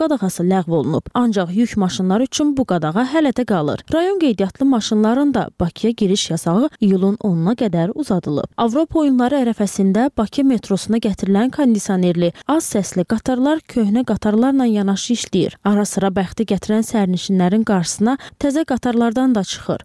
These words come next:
Bəxti gətirməyənlər isə kondisioner bir yana, bəzən pəncərələri belə pərçimlənib açılmayan qatarlarda yol getməli olurlar. Ancaq həm yeni, həm də köhnə qatarlarda elanlar Azərbaycan və ingilis dillərində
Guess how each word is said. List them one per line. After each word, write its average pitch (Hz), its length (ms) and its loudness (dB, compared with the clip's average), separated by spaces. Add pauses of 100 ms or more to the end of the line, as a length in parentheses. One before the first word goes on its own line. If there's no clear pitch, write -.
Bəxti 294 320 -2
gətirməyənlər 262 720 2
isə 269 220 -2 (100)
kondisioner 190 640 0
bir 254 160 0
yana, 302 300 2 (180)
bəzən 294 380 2
pəncərələri 233 580 2
belə 214 320 2
pərçimlənib 208 720 2
açılmayan 185 640 0
qatarlarda 208 640 0
yol 180 240 0
getməli 170 400 -2
olurlar. 160 400 0 (160)
Ancaq 247 400 0
həm 254 240 2
yeni, 240 320 4
həm 285 240 -2
də 196 160 0
köhnə 233 400 0
qatarlarda 208 560 0
elanlar 185 720 0
Azərbaycan 226 720 0
və 208 160 2
ingilis 269 460 2
dillərində 170 500 0